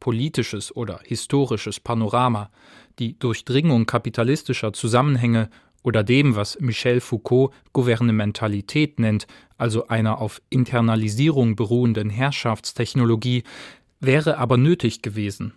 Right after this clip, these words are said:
damit die Erzählung sich ins Emanzipatorische oder Fortschrittliche hätte öffnen können.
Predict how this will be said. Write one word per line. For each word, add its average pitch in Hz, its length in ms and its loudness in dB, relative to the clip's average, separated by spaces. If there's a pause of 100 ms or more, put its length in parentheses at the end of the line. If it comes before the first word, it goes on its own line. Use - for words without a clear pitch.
damit 117 260 -2
die 135 100 -4
Erzählung 135 600 2
sich 110 240 -6
ins 117 360 -4
Emanzipatorische 120 1120 0
oder - 300 -10
Fortschrittliche 120 840 -2
hätte 104 420 -6
öffnen 110 460 -2
können. 90 360 -10